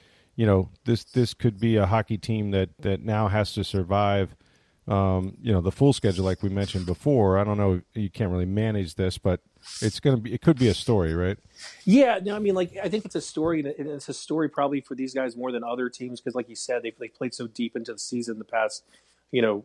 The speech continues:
Speaker 2: really not even talking about years, we're talking about thirteen months, you know what I mean?
Speaker 1: Yeah,
Speaker 2: Really
Speaker 1: right,
Speaker 2: think about
Speaker 1: right.
Speaker 2: it. But, um, I think, you know, one thing too is, you know, the, this year,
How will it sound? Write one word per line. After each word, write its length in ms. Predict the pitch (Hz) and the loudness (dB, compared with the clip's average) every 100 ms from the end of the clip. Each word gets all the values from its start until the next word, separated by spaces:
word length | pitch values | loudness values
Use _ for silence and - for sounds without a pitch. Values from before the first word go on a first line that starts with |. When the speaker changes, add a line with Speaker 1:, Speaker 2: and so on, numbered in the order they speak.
| 135 | 2
Speaker 2:
really 380 | 147 202 120 - | 4 4 2 -2
not 160 | 147 135 | -2 0
even 120 | 123 | 0
talking 180 | - 135 | -2 -2
about 240 | 117 104 120 | -2 -4 -4
years, 280 | 143 120 | -4 -4
we're 100 | 113 | -6
talking 180 | 113 120 | -4 -4
about 240 | 117 104 - | -4 -6 -4
thirteen 420 | 120 - 113 107 | -6 -6 -8 -6
months, 420 | 113 120 - - | -4 -6 -8 -10
you 80 | 107 | -6
know 100 | 107 | -4
what 100 | 107 | -4
I 20 | |
mean? 160 | 87 101 | 2 4
Speaker 1:
Yeah, 240 | 127 110 | 6 4
Speaker 2:
Really 160 | 104 107 | 6 8
Speaker 1:
right, 160 | 175 92 | 8 4
Speaker 2:
think 100 | - | 0
about 120 | 120 | 0
Speaker 1:
right. 140 | 156 | 0
Speaker 2:
it. 80 | - - - - _ 123 | -4 -14 -20 -20 _ -4
But, 240 | 123 117 | 0 2
um, 340 | 113 110 113 - | 0 -2 -6 -10
I 160 | - - | -12 0
think, 220 | 196 190 _ _ _ _ - | 2 0 _ _ _ _ -4
you 100 | 127 | -2
know, 40 | |
one 240 | 120 151 180 | 2 2 0
thing 280 | 143 123 | -2 -4
too 420 | 120 - 160 147 127 | -6 0 2 2 2
is, 480 | 131 120 117 113 - _ _ _ _ _ _ - | 0 0 0 -4 -12 _ _ _ _ _ _ -12
you 120 | 127 | -4
know, 120 | 127 117 | -2 -2
the, 300 | 120 123 - - | -2 -2 -6 -8
this 320 | 139 139 - | -2 0 2
year, 380 | 131 135 139 | 2 4 4